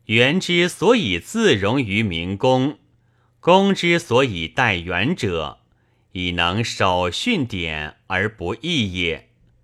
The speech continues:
若听明公之命，则是凡庸也。明公焉以为哉？”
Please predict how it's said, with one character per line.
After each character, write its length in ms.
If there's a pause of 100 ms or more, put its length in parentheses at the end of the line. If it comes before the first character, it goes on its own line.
(640)
若 400
听 340
明 360
公 240
之 200
命， 540 (420)
则 220
是 340
凡 360
庸 420
也。 460 (800)
明 260
公 640
焉 340
以 240
为 480
哉？” 460